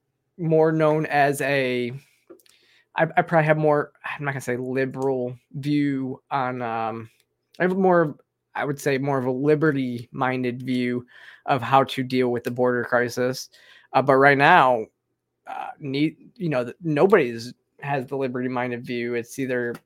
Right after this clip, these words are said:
shut it completely down or, um,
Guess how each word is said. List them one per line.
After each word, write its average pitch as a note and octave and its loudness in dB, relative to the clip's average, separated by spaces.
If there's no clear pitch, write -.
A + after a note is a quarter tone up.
shut D3 2
it C#3+ -2
completely C#3 -4
down C3 -2
or, A2+ -4
um, A2 -2